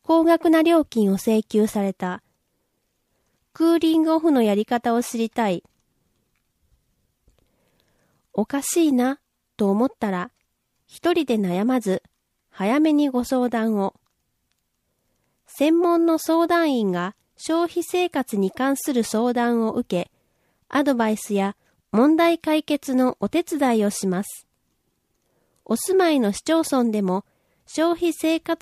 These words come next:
相談を受け付けています。問い合わせ、県消費生活センター。電話、零七四二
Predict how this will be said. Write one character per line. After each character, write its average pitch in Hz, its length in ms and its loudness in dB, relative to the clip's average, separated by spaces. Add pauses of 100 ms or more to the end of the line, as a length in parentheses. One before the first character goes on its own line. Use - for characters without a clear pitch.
相 349 220 -2
談 262 260 0
を 185 100 -2
受 220 200 -4
け - 80 -8
付 - 140 -4
け 262 40 -2
て 220 120 -4
い 180 100 -2
ま 170 160 -4
す。 - 180 -16 (3000)
問 277 200 4
い 294 80 2
合 277 60 2
わ 262 140 0
せ、 240 280 -2 (840)
県 320 280 2
消 320 280 0
費 320 160 -2
生 320 260 -2
活 - 260 -6
セ 311 140 0
ン 269 80 0
タ - 140 -10
ー。 170 160 -8 (720)
電 247 260 2
話、 226 240 -2 (540)
零 330 240 4
七 302 280 2
四 240 340 2
二 233 280 0